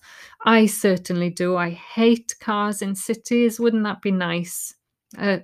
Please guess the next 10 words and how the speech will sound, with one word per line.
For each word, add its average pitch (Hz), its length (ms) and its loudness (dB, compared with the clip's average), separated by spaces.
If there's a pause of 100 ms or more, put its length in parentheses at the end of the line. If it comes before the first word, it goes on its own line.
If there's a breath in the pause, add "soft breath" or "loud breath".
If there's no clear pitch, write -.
a 190 100 -8
car-free 202 840 0
city. 185 600 -8 (680 loud breath)
The 196 80 2
mentality 233 1000 2
has - 380 -8
totally 190 640 -4
changed. 170 840 -8
Nice 196 380 2
expression. - 800 -6